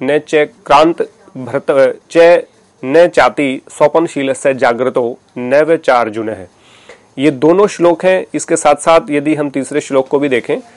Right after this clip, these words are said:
अ, जो अठारहवाँ श्लोक है, उसमें है, "यदा विनियतम चित्त आत्म ये वावितिष्ठते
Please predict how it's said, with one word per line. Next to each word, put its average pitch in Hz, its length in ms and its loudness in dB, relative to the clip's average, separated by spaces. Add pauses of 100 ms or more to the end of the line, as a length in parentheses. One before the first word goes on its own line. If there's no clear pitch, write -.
(260)
अ, 120 120 0
जो 123 160 0
अठारहवाँ 123 420 0
श्लोक 135 320 -4
है, 175 80 -6
उसमें 139 300 -8
है, 139 160 -4
"यदा 135 200 2
विनियतम 127 560 -2 (460)
चित्त 190 420 0 (500)
आत्म 147 460 4
ये 139 220 -2
वावितिष्ठते 127 960 -2